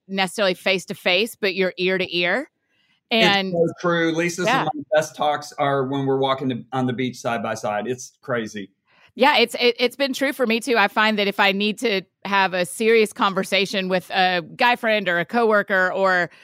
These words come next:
Speaker 1: someone I'm seeing, that I'm like, "Let's, let's go on a walk." <laughs>
Speaker 2: You're a smart lady. <laughs>
Speaker 1: <laughs>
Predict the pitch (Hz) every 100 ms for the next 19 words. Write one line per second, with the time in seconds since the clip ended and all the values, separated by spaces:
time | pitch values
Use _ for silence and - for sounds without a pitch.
0 | - - - 226 214 185 - 240 214 190
1 | 180 175 - 196 190 175 330 - - -
2 | 571 539 554 494 554 - - - - 339
3 | - 359 - - - - _ _ _ 139
4 | - 165 - 190 151 160 202 156 - 320
5 | - - 349 440